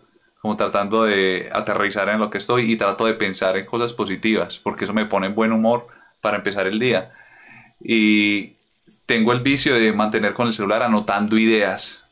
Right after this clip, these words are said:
porque no quiero que se me vayan. Yo a veces estoy, eh, editando un video, estoy escribiendo algo y se me viene una idea, una magia, y la anoto y tengo un tablero y yo anoto en todo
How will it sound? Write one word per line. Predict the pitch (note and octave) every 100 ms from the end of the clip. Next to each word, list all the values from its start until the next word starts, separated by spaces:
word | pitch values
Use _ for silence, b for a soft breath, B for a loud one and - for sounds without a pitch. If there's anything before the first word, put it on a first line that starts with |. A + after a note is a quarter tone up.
| -
porque | G2 G#2
no | G2
quiero | A#2 A#2
que |
se | G#2
me | G2
vayan. | G2 G#2+ F#2
Yo | F#2+
a |
veces | F#2+ A2 A2+
estoy, | G#2 - G2+ F#2+ F#2+ B B B B B
eh, | A2 A2 A2 A2+ A2 A2+ A2
editando | A2+ A2 G#2+ G#2 G#2+ A#2 A#2+
un | B2 B2
video, | B2+ C3+ C#3+ C#3+ A#2+
estoy | A#2 A2 A2
escribiendo | A2+ B2 A2+ G#2+
algo | B2 B2+
y |
se | A2+
me | G2+
viene | G2 G#2
una | A#2
idea, | B2
una | A2+ A#2
magia, | B2+ A#2
y |
la | G2
anoto | A2 B2+ G2
y |
tengo | G2+ G#2
un | A2+
tablero | B2+ B2+ C3+ B2+ A#2+
y | A2+ A2+
yo |
anoto | G#2 A#2 A#2+
en | A#2+
todo | B2 A#2+ A#2 A#2 A#2+ B2 -